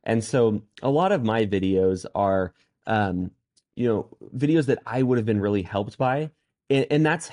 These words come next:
helpful because I can be like, "Okay, I know what the pain they were feeling is." And if you can talk to what they're feeling, you'll be more effective. Now, you don't have to do that. Um, that's just a, you know, s-, something, a skill you can learn is how to get in other people's shoes and understand their perspective. But I think, you know,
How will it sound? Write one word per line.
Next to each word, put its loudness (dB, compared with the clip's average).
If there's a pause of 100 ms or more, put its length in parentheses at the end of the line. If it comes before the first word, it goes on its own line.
helpful 2
because 0
I 2
can 0
be 0
like, -2
"Okay, -2
I 0
know 2
what 0
the -4
pain -4
they 2
were 0
feeling -2
is." -4
And -6
if -8
you -4
can -4
talk -6
to -6
what -2
they're -2
feeling, -4 (220)
you'll 2
be 0
more 0
effective. -4
Now, -2 (200)
you 0
don't 0
have -4
to -6
do -2
that. -8 (220)
Um, -2
that's -2
just -4
a, 0 (160)
you -4
know, 0
s-, -6
something, -2
a -4
skill 0
you 0
can -2
learn -2
is -6
how -4
to -4
get 0
in -2
other -4
people's -10
shoes -4
and -4
understand -4
their -2
perspective. -4 (300)
But 0
I 0
think, -2
you -2
know, 0